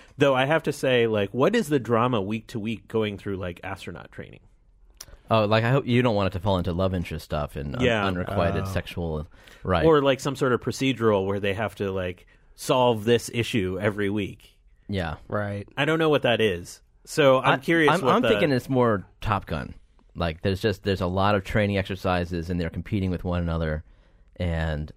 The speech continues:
Speaker 2: I don't know. You think it's gonna be more office-y documentary style?
Speaker 1: Well, listen to the description. Uh, Mission Control is the name of the show. Revolves around the next generation of nasa astronauts and scientists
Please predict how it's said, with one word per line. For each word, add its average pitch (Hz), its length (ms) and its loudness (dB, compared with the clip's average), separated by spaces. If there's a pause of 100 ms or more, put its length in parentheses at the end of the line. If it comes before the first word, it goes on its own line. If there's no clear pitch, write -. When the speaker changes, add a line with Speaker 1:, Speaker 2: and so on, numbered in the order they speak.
Speaker 2:
I - 60 -2
don't - 120 0
know. 113 300 0
You 123 100 0
think 156 140 0
it's 139 80 -2
gonna 151 140 2
be 131 100 2
more 113 440 2 (200)
office-y 104 680 0
documentary 98 640 -2
style? 120 360 0
Speaker 1:
Well, 180 240 4
listen 226 340 4
to 214 80 8
the 175 60 4
description. 123 640 -2 (120)
Uh, 127 140 2
Mission 165 400 4
Control 143 340 0
is 98 80 -4
the 107 60 -6
name 98 160 -4
of 95 60 -6
the - 40 -10
show. - 340 -12
Revolves 120 460 2
around 117 200 0
the 107 80 0
next 110 400 -2
generation 127 480 0
of 110 80 -2
nasa 107 360 -2
astronauts 120 540 -6
and 139 140 -8
scientists 113 640 -4